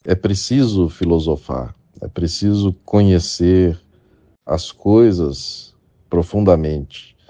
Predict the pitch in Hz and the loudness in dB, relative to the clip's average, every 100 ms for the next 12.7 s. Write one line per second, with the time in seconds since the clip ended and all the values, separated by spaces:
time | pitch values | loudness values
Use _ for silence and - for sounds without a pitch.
0 | _ _ _ - 87 82 92 92 87 98 | _ _ _ -6 -4 -2 0 2 4 4
1 | 104 95 80 73 80 78 - 90 87 90 | 4 2 -2 -6 -6 -8 -2 -2 0 0
2 | 110 101 78 - _ _ _ - 123 147 | 0 -2 -6 -14 _ _ _ -2 0 2
3 | 143 143 127 143 143 117 107 139 139 113 | 4 2 0 0 0 0 0 0 2 2
4 | 113 - 120 117 104 113 110 92 98 104 | 2 -2 -2 -2 -2 0 4 4 4 0
5 | 110 110 110 104 92 82 80 65 - - | -4 -8 -6 -4 0 0 0 -4 -12 -20
6 | - _ _ _ _ _ _ _ _ _ | -20 _ _ _ _ _ _ _ _ _
7 | _ _ _ _ _ _ _ _ 117 - | _ _ _ _ _ _ _ _ -2 4
8 | 156 151 139 117 143 147 151 147 123 104 | 4 6 4 4 0 0 2 4 2 2
9 | 104 127 147 135 120 101 87 80 71 - | 0 4 2 2 2 2 2 0 -6 -12
10 | _ 90 85 90 101 92 92 82 85 85 | _ 0 2 4 4 2 0 0 -2 -2
11 | 80 101 120 104 82 76 76 - 92 87 | 2 4 4 2 0 -4 -4 -6 -4 -4
12 | 85 78 76 - 101 90 | -4 -6 -8 -2 0 0